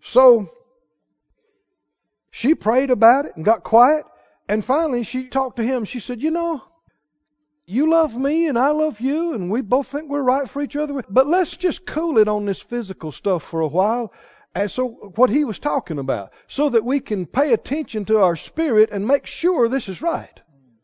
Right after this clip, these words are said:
Boy, made him mad, which is a bad sign.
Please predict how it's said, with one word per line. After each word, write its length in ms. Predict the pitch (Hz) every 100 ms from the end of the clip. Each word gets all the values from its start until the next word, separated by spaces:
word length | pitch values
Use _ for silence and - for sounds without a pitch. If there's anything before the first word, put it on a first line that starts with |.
| _ _ _ _ _ _ _ _ _ _ _ _
Boy, 140 | 156
made 220 | 170 190
him 200 | 156 226
mad, 420 | 170 226 - - _ _ _ _ _ _ _ 123 180 _ _ _ _ _ _ _ _ _
which 180 | 156 160
is 120 | 139
a 40 | 135
bad 320 | 139 139 135
sign. 280 | 214 240